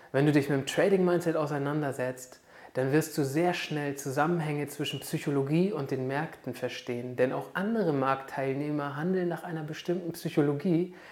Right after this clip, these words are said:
Und das ist schon geil, wenn man da so die ersten Zusammenhänge erfährt und einfach auch sieht, ja, was da so alles möglich ist. Natürlich ist auch das nicht der heilige Gral und wenn wir die Psychologie durchschaut haben, dann wissen wir nicht, wie die Märkte laufen.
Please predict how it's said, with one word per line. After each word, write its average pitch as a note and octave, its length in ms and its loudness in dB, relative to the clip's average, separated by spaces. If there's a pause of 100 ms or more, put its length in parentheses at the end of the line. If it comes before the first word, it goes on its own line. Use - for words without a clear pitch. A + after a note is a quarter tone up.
(200)
Und B2+ 140 -4
das D3 180 0
ist - 140 0
schon D#3+ 260 2
geil, C#3+ 360 0 (340)
wenn C3+ 160 4
man C3+ 180 8
da D3 180 10
so C#3+ 100 4
die C#3 140 4
ersten D#3 320 2
Zusammenhänge C#3 720 2
erfährt D3+ 640 -2 (320)
und B2+ 400 0
einfach C#3 320 -4
auch B2+ 200 0
sieht, - 480 -6 (400)
ja, A#2+ 260 -2
was C#3 220 0
da D3 180 6
so C3+ 140 2
alles C#3+ 320 0
möglich E3 340 2
ist. C3 180 -4
Natürlich D#3+ 520 2
ist D3 320 -2
auch C#3+ 260 -2
das D#3 300 0
nicht D3 180 -2
der C#3+ 160 0
heilige D3 400 0
Gral D#3 440 0
und C3+ 220 -6
wenn C3+ 220 0
wir C3+ 120 0
die C3+ 100 -2
Psychologie C3+ 580 0
durchschaut C#3+ 480 0
haben, C#3+ 260 0
dann C3 200 -2
wissen C#3+ 240 -2
wir C3+ 80 0
nicht, C#3 180 -2
wie D3+ 60 -4
die C#3 100 0
Märkte D#3+ 340 -2
laufen. E3 360 4